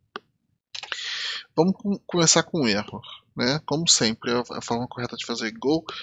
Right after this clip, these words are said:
Então, if error for diferente de, de new, então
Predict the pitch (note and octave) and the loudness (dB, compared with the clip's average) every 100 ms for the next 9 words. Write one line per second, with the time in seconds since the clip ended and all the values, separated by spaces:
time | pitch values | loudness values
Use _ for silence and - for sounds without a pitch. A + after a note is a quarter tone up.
0 | - - B2 C3+ D#3+ - F#3 A#2 A2 A2+ | -14 -4 0 2 0 0 4 4 4 -2
1 | G#2+ - B2+ C3 - C3+ A2+ A2+ A2+ A#2 | -8 -4 -2 0 0 2 2 2 0 -2
2 | A#2 - - - - - - - _ _ | -2 -4 -4 -12 -16 -8 -8 -8 _ _
3 | - - - - - - - - C3 D3+ | -18 -16 -20 -16 -14 -16 -4 -2 0 2
4 | F#3+ C#3 A2+ - C#3 C3+ - B2+ C3 | 2 2 -2 -8 -10 -6 0 0 0